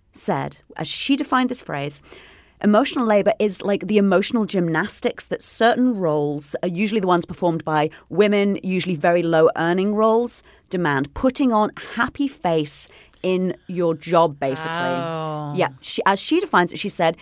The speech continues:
Speaker 1: "It centrally involves trying to feel the right feeling for the job."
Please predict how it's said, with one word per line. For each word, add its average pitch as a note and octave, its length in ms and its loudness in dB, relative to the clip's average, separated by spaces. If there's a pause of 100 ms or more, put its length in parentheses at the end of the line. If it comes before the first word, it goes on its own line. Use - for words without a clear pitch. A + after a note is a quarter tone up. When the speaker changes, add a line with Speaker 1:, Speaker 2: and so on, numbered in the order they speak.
(120)
Speaker 1:
"It - 100 -10
centrally C#4 600 0
involves E3+ 500 0
trying A3+ 440 0
to - 120 -6
feel G3 640 0 (220)
the F#3 100 -4
right E3+ 600 -2 (320)
feeling E3+ 560 2
for D3 500 0
the C#3+ 140 -14
job." - 420 -4